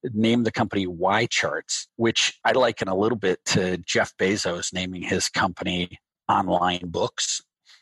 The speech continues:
You know, <laughs> it, it, it, it, sometimes we get in conversations with prospects and like, "Well, charts, you know, I, I, I've got the charting that we need." And I say, you know, that's when I start the dialogue about Swiss Army knife and there's a lot of blades and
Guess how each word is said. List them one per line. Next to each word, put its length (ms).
You 240
know, 200
<laughs> 60
it, 280
it, 120
it, 460
it, 260
sometimes 420
we 60
get 120
in 60
conversations 640
with 160
prospects 480
and 80
like, 180
"Well, 360
charts, 480
you 100
know, 80
I, 120
I, 320
I've 200
got 260
the 100
charting 380
that 140
we 100
need." 180
And 140
I 100
say, 180
you 140
know, 120
that's 180
when 100
I 60
start 320
the 60
dialogue 520
about 400
Swiss 300
Army 220
knife 260
and 100
there's 140
a 60
lot 180
of 80
blades 420
and 100